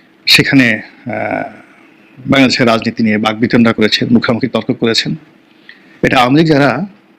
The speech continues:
করেন তারা খুব ভালো করে জানেন যে কেয়ামত যদি হয়ে যায়, জয় কিংবা পুতুল শুধু নয়, শেখ পরিবারের কেউ এখন পর্যন্ত শেখ হাসিনার চোখের দিকে তাকিয়ে কথা বলবেন, তার সামনে বসবেন ঠিকমতো, ওই সাহস শেখ পরিবারের কারো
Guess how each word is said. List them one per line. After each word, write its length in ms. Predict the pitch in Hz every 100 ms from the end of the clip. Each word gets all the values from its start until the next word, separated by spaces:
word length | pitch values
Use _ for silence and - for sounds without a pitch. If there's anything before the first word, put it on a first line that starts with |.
| _ -
করেন 280 | 107 113
তারা 360 | 135 110 110 120
খুব 160 | - 139
ভালো 180 | 110 147
করে 160 | 117
জানেন 300 | 101 87 120
যে 180 | 135 107 123
কেয়ামত 360 | 147 135 170 151
যদি 180 | 139 101
হয়ে 200 | 110 98
যায়, 200 | 101 - - _ _ - - _ -
জয় 320 | 127 135 143 180
কিংবা 420 | 127 113 131 226 - - -
পুতুল 340 | 135 117 95 - - _ _ -
শুধু 240 | 160 143
নয়, 300 | 110 90 - - _ _ _ -
শেখ 260 | - 170 -
পরিবারের 400 | 151 143 135 123
কেউ 240 | - 135 110
এখন 320 | 135 - 190
পর্যন্ত 460 | 180 107 - 95 247 - _ _ _ -
শেখ 260 | - 165
হাসিনার 280 | 147 - 151
চোখের 380 | - 151 - 156
দিকে 180 | 143 131
তাকিয়ে 300 | 117 - 113
কথা 200 | 113 -
বলবেন, 320 | 104 98 120 202 - - - -
তার 140 | - 135
সামনে 580 | - 156 156 123 135 196 131
বসবেন 380 | 117 175 147 127
ঠিকমতো, 400 | - - 110 -
ওই 120 | 147
সাহস 360 | 135 - 139 135
শেখ 200 | - 135
পরিবারের 340 | 135 117 117 170
কারো 260 | 101 151